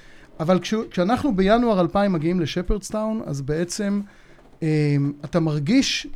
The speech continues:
מה שלא הרגשנו קודם לכן בוושינגטון, אתה מרגיש שמאחר והמשא ומתן מנוהל על ידי ראשי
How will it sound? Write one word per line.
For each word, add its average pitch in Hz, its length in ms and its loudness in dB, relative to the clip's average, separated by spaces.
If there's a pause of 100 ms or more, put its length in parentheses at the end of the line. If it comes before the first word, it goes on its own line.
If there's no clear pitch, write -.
מה 156 120 -6
שלא 165 280 4
הרגשנו 175 380 0
קודם 147 240 -2
לכן 143 240 -4
בוושינגטון, 151 960 -4 (600)
אתה 165 140 0
מרגיש 160 720 -2 (140)
שמאחר 175 760 2
והמשא 165 680 -2
ומתן 180 340 2
מנוהל 165 500 4
על 151 100 6
ידי 147 280 2
ראשי 143 600 2